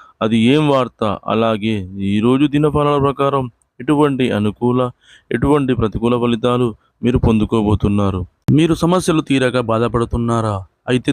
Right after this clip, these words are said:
తెలుసుకోండి. శ్రీ మైసమ్మ తల్లి జ్యోతిష్యాలయం ఆశీస్సులతో గురువుగారు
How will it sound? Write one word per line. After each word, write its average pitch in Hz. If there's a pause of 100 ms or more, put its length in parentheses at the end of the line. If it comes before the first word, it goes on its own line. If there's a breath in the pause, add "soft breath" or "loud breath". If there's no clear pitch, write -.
తెలుసుకోండి. 117 (540)
శ్రీ 143
మైసమ్మ 156 (100)
తల్లి 123 (420)
జ్యోతిష్యాలయం 117 (320)
ఆశీస్సులతో 113 (460)
గురువుగారు 127